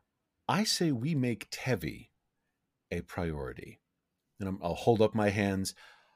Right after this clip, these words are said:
I understand that some might think I have some sort of personal grudge against this little spidery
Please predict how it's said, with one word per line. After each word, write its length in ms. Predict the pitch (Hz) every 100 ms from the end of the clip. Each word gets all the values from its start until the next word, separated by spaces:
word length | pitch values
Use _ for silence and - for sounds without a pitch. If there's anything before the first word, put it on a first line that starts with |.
| _ _ _ -
I 160 | 107
understand 1160 | 120 156 175 - - 139 95 64 57 95 127 160 _ _ _ _
that 180 | - 104
some 880 | - - 127 117 110 98 101 131 139 - _ _ _ _ _ _ _ _ _ -
might 240 | 104 120
think 200 | 131 120
I 100 | 123
have 240 | 113 123 104
some 140 | 123
sort 180 | 123 123
of 100 | 113
personal 1040 | - 139 135 - 147 127 120 123 127 117 _ _ _ _ _ _ _
grudge 880 | - 123 131 127 107 104 104 117 143 - _ _ _ _ _ _ _ _ _ _ _ _ _ _ _ _ -
against 500 | 110 110 127 131 -
this 320 | 123 110 -
little 380 | 120 120 120 92 _ _ _ _ - - - - - - - - - - -
spidery 1200 | - - - - - - 127 135 135 127 117 101